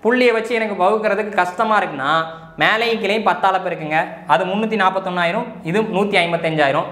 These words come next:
இப்போ அடி கொடுத்தே தான் ஆகணும். ஆ, அடி கொடுத்துடலாமா? அப்போ என்ன கிடைக்கும் அப்படின்னு பார்க்கலாம். சரி,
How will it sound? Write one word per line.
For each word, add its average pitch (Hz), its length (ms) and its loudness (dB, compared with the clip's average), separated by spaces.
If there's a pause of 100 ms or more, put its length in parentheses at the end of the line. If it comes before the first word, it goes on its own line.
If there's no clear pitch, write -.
(120)
இப்போ 180 300 2
அடி 185 220 2
கொடுத்தே 196 560 2
தான் 202 200 2
ஆகணும். 160 360 -2 (440)
ஆ, 175 160 6
அடி 185 160 0
கொடுத்துடலாமா? 190 500 2 (280)
அப்போ 165 160 0
என்ன 185 180 0
கிடைக்கும் 185 300 2
அப்படின்னு 165 160 -2
பார்க்கலாம். 156 380 0 (400)
சரி, - 220 -12